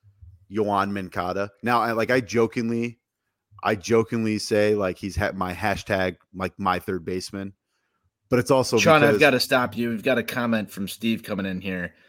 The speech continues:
Speaker 2: and, and we'll just play a little, little soundbite from our guy.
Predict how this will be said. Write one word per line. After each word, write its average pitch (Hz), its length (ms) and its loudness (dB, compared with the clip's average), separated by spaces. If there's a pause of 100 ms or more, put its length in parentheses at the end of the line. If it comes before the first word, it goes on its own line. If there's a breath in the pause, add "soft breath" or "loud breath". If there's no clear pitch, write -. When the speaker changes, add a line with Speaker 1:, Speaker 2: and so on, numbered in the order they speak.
(320 soft breath)
Speaker 2:
and, 113 160 2
and 110 280 -2
we'll 123 160 0
just 113 320 -6
play 110 360 0
a 98 80 -2
little, 95 520 -4 (400)
little 107 240 -2
soundbite 101 720 -2 (300)
from 101 300 -4
our 92 140 -4
guy. 87 500 -4